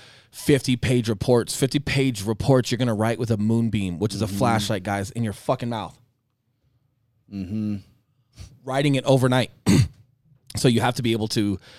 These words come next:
Speaker 1: apply that. And then, like, that report, like, you gotta go out and then execute that the next day. And
Speaker 2: Mm-hmm.
Speaker 1: so, in, you know, as we start off with this, I don't want people to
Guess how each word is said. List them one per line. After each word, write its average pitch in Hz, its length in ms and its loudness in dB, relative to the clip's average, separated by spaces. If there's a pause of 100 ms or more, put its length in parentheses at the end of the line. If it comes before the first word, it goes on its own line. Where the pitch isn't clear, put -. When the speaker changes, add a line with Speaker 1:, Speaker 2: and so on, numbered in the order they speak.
(380)
Speaker 1:
apply 117 440 0
that. 113 180 -2
And 113 140 0
then, 185 340 4 (280)
like, 104 180 -8
that 131 180 0
report, 147 260 4
like, 143 140 0
you 117 60 0
gotta 107 260 0
go 120 140 4
out 113 200 2
and 107 80 -2
then 98 100 -4
execute 95 420 -10
that 92 160 -6
the - 60 -10
next 95 240 -6
day. 95 240 -2
And 110 200 0
Speaker 2:
Mm-hmm. 110 60 -10 (540)
Speaker 1:
so, - 320 2 (300)
in, 127 340 2
you 131 140 0
know, 113 100 2
as 110 100 0
we 107 120 -2
start 123 480 2
off 110 260 2
with 104 140 -6
this, 90 340 -4 (260)
I 120 160 -2
don't 127 460 2
want 107 480 2
people 101 300 -2
to 95 500 -2